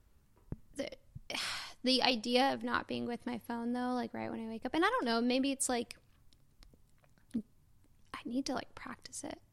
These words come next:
I need to practice getting up early. But one thing I have done, I will say, like, your idea of, like, putting your journal next to your bed is amazing. Like, because I actually started putting, um, all of my books that I wanna read. So I have, like, four books that I'm reading right now.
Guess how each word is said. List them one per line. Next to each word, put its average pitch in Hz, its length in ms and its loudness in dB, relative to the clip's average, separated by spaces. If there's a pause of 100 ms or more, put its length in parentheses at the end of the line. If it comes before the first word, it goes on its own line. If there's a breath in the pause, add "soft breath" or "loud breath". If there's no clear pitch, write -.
I 277 60 10
need 370 120 10
to 339 60 -2
practice 269 320 0
getting 220 240 -4
up 247 140 -2
early. 214 180 4
But 254 160 2
one 285 180 6
thing 427 140 0
I 339 40 8
have 240 320 2
done, 294 340 6 (300 loud breath)
I - 80 10
will 311 200 10
say, 269 300 8
like, 214 260 6
your 254 240 6
idea 240 300 6
of, 240 60 0
like, 254 160 0
putting 247 260 2
your 214 120 0
journal 214 440 2
next 240 340 0
to 254 60 0
your 240 120 0
bed 214 360 0 (400 soft breath)
is 247 120 10
amazing. 233 680 2
Like, 226 240 0
because 247 340 2 (100)
I 285 400 6
actually - 300 2
started 240 600 0
putting, 240 500 0 (720 loud breath)
um, 240 320 4 (280)
all 240 200 12
of 233 140 4
my 226 160 6
books 220 500 2
that 277 160 4
I 285 140 6
wanna 302 280 6
read. 349 360 2
So 254 100 2
I 254 60 6
have, 262 200 4
like, 254 260 2
four 220 360 2
books 208 320 -2
that 240 100 -2
I'm 220 200 0
reading 226 280 0
right 277 200 0
now. 311 360 0